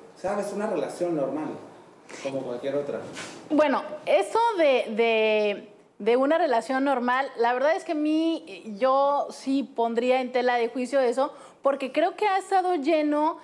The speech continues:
Speaker 2: de chispas, de sorpresas, de bendiciones, ¿no? O sea, tuve la oportunidad de ver tanto el video de su boda como, este, fotografías que he visto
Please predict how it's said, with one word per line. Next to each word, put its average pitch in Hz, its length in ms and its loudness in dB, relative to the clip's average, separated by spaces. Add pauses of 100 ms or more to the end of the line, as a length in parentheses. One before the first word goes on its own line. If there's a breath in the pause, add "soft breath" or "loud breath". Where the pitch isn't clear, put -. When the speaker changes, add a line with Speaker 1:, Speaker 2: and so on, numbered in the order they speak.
(180 loud breath)
Speaker 2:
de 240 320 2
chispas, 320 680 2
de 254 120 4
sorpresas, 277 1200 0 (220 loud breath)
de 226 200 2
bendiciones, 254 920 0
¿no? 254 260 0
O 247 60 -2
sea, 226 320 0 (360 loud breath)
tuve 302 160 4
la 339 80 4
oportunidad 247 500 0
de 269 100 4
ver 262 380 2
tanto 240 400 0
el 226 160 2
video 240 420 2
de 269 500 4
su 233 220 -6
boda 262 540 2 (320 loud breath)
como, 240 480 2
este, 240 480 2
fotografías 269 880 0
que 254 160 2
he 254 40 4
visto 269 520 -2